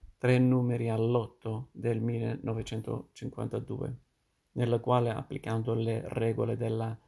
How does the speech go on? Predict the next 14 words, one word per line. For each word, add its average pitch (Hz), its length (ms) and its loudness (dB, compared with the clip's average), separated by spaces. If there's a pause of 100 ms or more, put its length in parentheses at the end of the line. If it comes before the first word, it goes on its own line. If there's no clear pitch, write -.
(180)
smorfia, 120 840 0 (420)
si - 200 0
racconta 120 540 2
che 113 380 -2 (460)
"ho 117 140 0
giocato 120 560 -2
tre 117 240 -2
numeri 120 640 2
al 113 180 0
lotto, 120 540 -2 (320)
venticinque, 117 800 -2
sessanta 113 680 -4
e 110 200 -4
trentotto. 117 840 -4